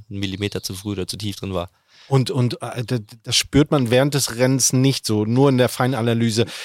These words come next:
Speaker 2: Wie kann man das dann im, also quasi in der Praxis dann ändern? Also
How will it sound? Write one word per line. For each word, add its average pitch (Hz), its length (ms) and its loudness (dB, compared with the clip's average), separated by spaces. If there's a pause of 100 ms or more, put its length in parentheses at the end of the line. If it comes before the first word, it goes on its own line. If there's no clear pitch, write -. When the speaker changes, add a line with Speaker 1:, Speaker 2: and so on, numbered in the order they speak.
(180)
Speaker 2:
Wie 123 160 -8
kann 156 180 -2
man 151 180 2
das 139 260 2
dann 131 500 2 (400)
im, 143 320 0
also 120 240 0
quasi 127 320 0
in 120 100 -4
der 127 80 4
Praxis - 400 -2
dann 127 220 -2
ändern? 123 420 -2
Also 117 220 -4